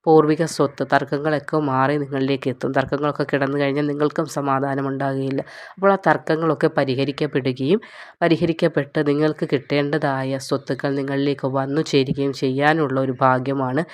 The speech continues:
ശനി ശുക്ര സംയോഗം നിമിത്തം ഉണ്ടാകുന്നത്. അടുത്ത രാശി കുംഭമാണ്. അവിട്ടം രണ്ടാം പകുതി ഭാഗം, ചതയം, പൂരുരുട്ടാതിയുടെ ആദ്യ മുക്കാൽ ഭാഗം വരുന്ന നക്ഷത്രക്കാർക്കും ശനി ശുക്ര സംയോഗത്തിലൂടെ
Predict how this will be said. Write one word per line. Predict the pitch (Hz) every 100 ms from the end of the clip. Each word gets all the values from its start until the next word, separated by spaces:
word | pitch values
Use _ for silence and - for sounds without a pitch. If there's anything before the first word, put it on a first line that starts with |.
| - -
ശനി | - 127 127
ശുക്ര | 135 123 135
സംയോഗം | 131 127 127 131 135
നിമിത്തം | 131 127 - 135 -
ഉണ്ടാകുന്നത്. | 139 131 131 131 131 135 139 - _ _ _ _ _ _ _ _ _ _ 262
അടുത്ത | 254 240
രാശി | 214 202 - 214 - -
കുംഭമാണ്. | 196 180 156 196 180 170 143 175 277 165
അവിട്ടം | 160 160 170 160
രണ്ടാം | 151 156 147
പകുതി | 143 143 143
ഭാഗം, | 156 135 156 214 -
ചതയം, | 190 151 139 135 233 -
പൂരുരുട്ടാതിയുടെ | 185 190 180 165 160 147 151 165
ആദ്യ | 135 147
മുക്കാൽ | 143 - 139 151
ഭാഗം | 147 139 143
വരുന്ന | 139 143 139
നക്ഷത്രക്കാർക്കും | 135 - 139 143 - 135 131 156 196
ശനി | - 151 139
ശുക്ര | 135 139 135
സംയോഗത്തിലൂടെ | 139 139 131 135 135 139 135 135